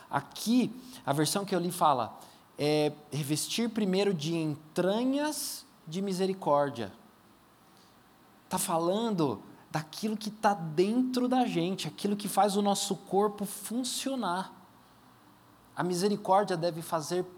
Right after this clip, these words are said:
parte de quem nós somos. Amém? Olha, eu vi um amém. <laughs> Eu sei que é difícil pra nós conseguirmos palpar essa questão de misericórdia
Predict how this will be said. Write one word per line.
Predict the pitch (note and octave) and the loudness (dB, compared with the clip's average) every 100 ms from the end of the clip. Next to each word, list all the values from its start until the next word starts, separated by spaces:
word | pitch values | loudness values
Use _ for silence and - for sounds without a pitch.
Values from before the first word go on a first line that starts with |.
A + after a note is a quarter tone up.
| - | -8
parte | - E3 F3+ - | -6 -4 -8 -8
de | E3 E3 | -8 -10
quem | - C#3 C#3 C#3 | -8 -10 -10 -12
nós | C3 C#3 C#3 | -10 -8 -6
somos. | - - - D#3 C#3 G2+ - - - - - - - - | -8 -6 -6 -6 -6 -10 -12 -14 -16 -20 -20 -20 -20 -8
Amém? | A2+ C3 E3+ C4+ C4 - - - - - - - - - - - | -6 -2 -2 -2 -6 -12 -20 -20 -20 -20 -20 -20 -20 -20 -20 -8
Olha, | B2 C3+ | -4 -2
eu | A2+ | -4
vi | C3 - - | -8 -12 -10
um | D3+ F3 | -8 -6
amém. | D3 A#2+ B2 A#2 - - - - - - - - - - - | -8 -8 -10 -16 -20 -20 -20 -20 -20 -20 -20 -20 -20 -20 0
<laughs> | - A#3 F#3+ - F#3 D3 - C#3 - - - - A#2+ F#2+ E2+ - - - | 2 4 2 0 0 0 -2 -8 -12 -20 -20 -4 -4 -4 -10 -16 -14 0
Eu | F3 | 2
sei | F3+ G#3+ A3 | 4 2 2
que | - | 2
é | F#3 | 2
difícil | C#3+ D3 - F#3+ A3 G#3 - - B2 G2 - - - | 0 -4 -6 0 0 2 0 -2 -4 -6 -14 -20 -4
pra | D3+ | -2
nós | D3+ D#3 E3+ E3+ | 0 2 4 2
conseguirmos | - E3 - C#3+ F3+ F3+ - | 0 -2 -2 -2 -2 -2 -4
palpar | - D#3 C#3+ B2 - F3+ F#3 D#3 - - - | 2 4 4 2 0 2 2 0 -4 -14 -10
essa | B2+ D3+ | -8 -8
questão | D3+ D3 E3 D#3 | -6 -4 -2 -2
de | D3 | -2
misericórdia | C#3+ C#3 D3 D3 D3 D#3 E3 D#3+ G3+ | -2 -2 -4 -4 -2 0 -2 -4 -10